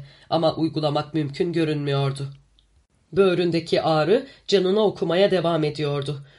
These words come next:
Üstelik hem artmış gibiydi hem de sürekli bir hal almıştı.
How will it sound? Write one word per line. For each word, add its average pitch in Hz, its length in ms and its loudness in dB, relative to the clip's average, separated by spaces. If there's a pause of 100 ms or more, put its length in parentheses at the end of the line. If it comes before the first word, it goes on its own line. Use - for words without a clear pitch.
(140)
Üstelik - 480 -4
hem 220 220 2
artmış 196 420 0
gibiydi 147 520 0 (200)
hem 170 220 2
de 156 120 0
sürekli 196 520 0
bir 208 80 0
hal 180 240 4
almıştı. 139 560 -2